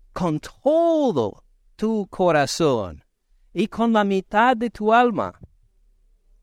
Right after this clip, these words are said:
con toda tu alma y con diez por ciento de tu mente". No, toda tu mente, con todo lo que somos,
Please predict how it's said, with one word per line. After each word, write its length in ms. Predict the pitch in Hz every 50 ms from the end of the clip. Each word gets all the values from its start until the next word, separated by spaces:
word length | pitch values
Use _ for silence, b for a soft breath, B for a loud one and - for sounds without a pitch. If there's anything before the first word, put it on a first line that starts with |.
| _ _ _ _ _ _
con 220 | - - - 147 147
toda 420 | - - 202 220 233 233 226 233
tu 240 | - - 202 214 233
alma 560 | 247 254 269 262 240 214 185 156 113 87 - _ _ _ _ _ _ _ _ _ _ -
y 220 | - 240 269 277 240
con 480 | - - - 233 254 254 254 247 233 _ _ _ _
diez 440 | _ _ - 196 247 247 208 -
por 220 | - - 254 233 220
ciento 500 | - - - 233 226 240 240 - - 214
de 140 | 196 180 -
tu 180 | - 202 190
mente". 600 | 196 190 214 240 247 226 - 175 135 107 85 - _ _ _ _ _ _ _ _ _ _ _ _ _ _ _ _ -
No, 240 | - 185 160 143 180 - - - - - - _ -
toda 460 | 196 214 233 233 233 233 220 226 220
tu 300 | - - - - 214 214
mente, 580 | 196 185 196 208 208 208 202 - - 113 - b b b b b
con 240 | - - 175 160 143
todo 500 | - - - 190 214 277 311 294 302 285
lo 140 | 269 262 233
que 280 | - - 208 233 233
somos, 1000 | - - - - - - 294 311 285 254 156 113 110 107 117 - 170 - - -